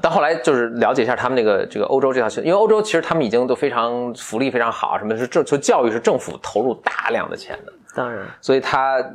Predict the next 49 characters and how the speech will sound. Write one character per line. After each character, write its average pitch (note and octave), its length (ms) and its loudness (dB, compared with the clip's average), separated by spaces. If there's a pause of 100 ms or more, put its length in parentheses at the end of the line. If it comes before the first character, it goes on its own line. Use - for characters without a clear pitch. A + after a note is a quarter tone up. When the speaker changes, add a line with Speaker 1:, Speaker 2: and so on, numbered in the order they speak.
(120)
Speaker 1:
其 - 120 -10
实 C#3 80 0
剑 D3 180 2
桥 A2 160 0
的 A#2+ 140 4
绝 G#2 260 0
大 F3 160 4
部 A#2+ 140 -2
分 A2 120 0
他 G#2+ 120 -2
的 A2 60 4
预 A#2 120 0
算 F#2+ 300 -2
都 G#2+ 100 0
是 A2+ 80 -4
来 F2+ 100 0
自 G#2 120 -4
于 G#2+ 80 -4
政 A#2 120 2
府 - 220 -14
的 A1 300 -6 (520)
拨 - 120 2
款。 - 180 -2
Speaker 2:
啊， A2+ 140 2
那 A#3 80 2
就 A3+ 80 2
还 F3 180 -2
是 G3 60 -8 (160)
半， D3+ 320 0
就 E3 120 -6
还 D#3 120 -2
是 F#3+ 60 0
偏 A3+ 220 0
公 B3 200 4
立 A#3+ 120 0
呗。 - 140 -4 (500)
Speaker 1:
其， C#3+ 100 0
其 - 440 0
实 A3+ 80 2
就 E4+ 120 4
是 C#3 80 0
公 B2+ 180 0
立， - 40 2
Speaker 2:
就 G3+ 160 4
是 D3 80 2
公 B2+ 160 -2
立。 - 40 -8
Speaker 1:
就 - 60 -12
是 - 80 -20